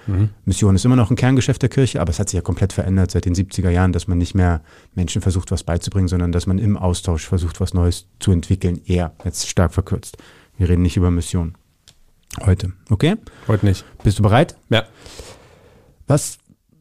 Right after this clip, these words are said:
Speaker 2: denkst du über Indien? Was fällt dir ein, außer Hanuman, der Inder und deine Zeit in Indien? Warst du im Chakram oder was hast du gemacht?
Speaker 1: Veg Thali.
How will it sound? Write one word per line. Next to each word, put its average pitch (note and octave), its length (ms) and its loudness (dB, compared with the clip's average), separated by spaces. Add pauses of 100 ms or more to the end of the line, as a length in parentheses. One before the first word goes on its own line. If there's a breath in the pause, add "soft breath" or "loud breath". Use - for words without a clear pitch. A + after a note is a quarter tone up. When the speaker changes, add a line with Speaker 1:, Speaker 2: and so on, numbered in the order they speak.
(200)
Speaker 2:
denkst B2+ 280 2
du G2+ 380 4 (520)
über - 200 2
Indien? G2+ 200 4
Was G#2 160 2
fällt B2 240 2
dir A#2+ 140 2
ein, G2 180 4
außer G#2 260 4
Hanuman, G#2+ 640 4 (140)
der - 120 2
Inder G#2+ 320 6
und G2 120 2
deine G2 160 4
Zeit G2+ 220 2
in G2+ 100 -4
Indien? F#2 380 2
Warst G#2+ 220 2
du E3 40 6
im A2+ 180 4
Chakram E3 400 2
oder A2+ 140 4
was G2+ 140 4
hast G#2+ 140 0
du F#2+ 40 2
gemacht? G2 320 2 (200)
Speaker 1:
Veg - 320 0
Thali. A#2 400 0